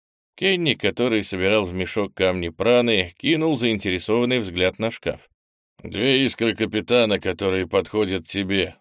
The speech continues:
уже неплохо", заметил Крис и сказал для Кенни:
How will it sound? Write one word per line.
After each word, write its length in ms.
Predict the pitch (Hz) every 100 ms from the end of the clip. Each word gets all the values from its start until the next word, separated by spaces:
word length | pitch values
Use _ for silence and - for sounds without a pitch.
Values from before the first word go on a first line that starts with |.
| -
уже 340 | 113 127 151
неплохо", 680 | 156 143 135 143 110 - -
заметил 560 | - 87 90 87 - 87
Крис 360 | - - - - _
и 140 | -
сказал 400 | 151 156 131 117
для 200 | 113 107
Кенни: 400 | - 87 82 -